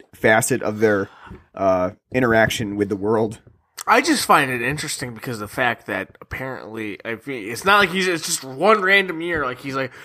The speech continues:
Speaker 2: "It's nineteen eighty, you know what that means? I had to break out the old tomes and write down who's been naughty or nice on the block."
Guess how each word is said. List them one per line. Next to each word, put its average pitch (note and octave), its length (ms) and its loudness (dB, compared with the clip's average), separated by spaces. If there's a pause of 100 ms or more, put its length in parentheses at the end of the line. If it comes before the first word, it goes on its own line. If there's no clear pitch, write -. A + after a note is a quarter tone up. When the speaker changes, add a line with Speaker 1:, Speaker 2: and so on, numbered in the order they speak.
(140)
Speaker 2:
"It's - 160 -18
nineteen G3+ 480 -6
eighty, D4 380 2
you A3 80 6
know A3+ 100 8
what B3+ 180 6
that C4 280 4
means? G#3 360 -4
I G3 40 -12
had F#3 100 -6
to C#3+ 60 -10
break G3 360 -2
out A3 280 6
the A3 60 -6
old C4+ 280 -2
tomes A#3+ 560 0
and F3+ 80 -12
write G#3 300 -4
down G3 220 -2
who's - 180 -12
been F#3+ 240 -6
naughty F3 280 4
or A3+ 120 0
nice B3+ 340 0
on G3 60 -4
the F3 80 -2
block." D3+ 520 4